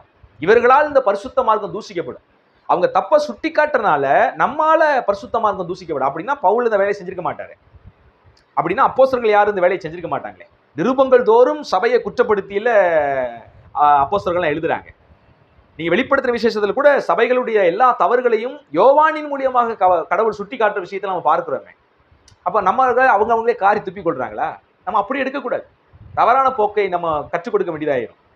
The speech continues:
ஆண்டவர் ஒரு உவமானம் பேசுறாரு. ஒரு தோட்டத்துல தன்னுடைய எஜமான்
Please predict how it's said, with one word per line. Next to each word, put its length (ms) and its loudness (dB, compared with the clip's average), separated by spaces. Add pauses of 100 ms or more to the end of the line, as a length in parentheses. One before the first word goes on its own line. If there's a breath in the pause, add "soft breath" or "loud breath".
(380)
ஆண்டவர் 380 4
ஒரு 80 2
உவமானம் 380 0
பேசுறாரு. 440 -6 (1400)
ஒரு 420 0 (100)
தோட்டத்துல 640 2 (440)
தன்னுடைய 360 0
எஜமான் 460 -2